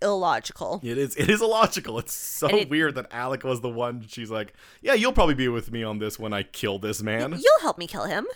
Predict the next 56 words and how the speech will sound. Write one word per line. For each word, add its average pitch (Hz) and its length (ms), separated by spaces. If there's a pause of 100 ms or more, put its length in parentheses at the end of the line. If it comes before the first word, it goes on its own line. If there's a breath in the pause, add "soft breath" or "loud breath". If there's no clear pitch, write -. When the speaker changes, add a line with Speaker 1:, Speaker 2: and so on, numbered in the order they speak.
Speaker 2:
It - 60
even 262 160
makes 262 160
sense, 196 240
like, 147 320
like, 117 180
as 147 200
much 175 260
as 151 320 (320)
she 120 460
is 110 160
like, 98 180
"I'm 131 220
all 127 100
about 120 140
the 104 60
rules 113 460
and 95 140
things 110 240
like 104 160
that," 98 300 (360 soft breath)
she, 190 340
they 165 120
do 151 520 (100)
do 123 160
a - 20
good 110 140
job 110 100
of 98 80
portraying 98 360
her 98 100
that 95 80
she - 240
is 107 100
a 104 80
grieving 95 880 (260)
mother 117 800
Speaker 1:
Yes. 208 220
Speaker 2:
who 147 80
finally 120 640
has 110 280
the 110 80
chance 104 280
to - 60
get 107 120
revenge, 95 600 (200 soft breath)
and 113 160
she - 80
was 107 200
upset 117 320
that 104 80
the 104 60
Clave 107 300
was 101 140
like, 95 260
"No," 104 720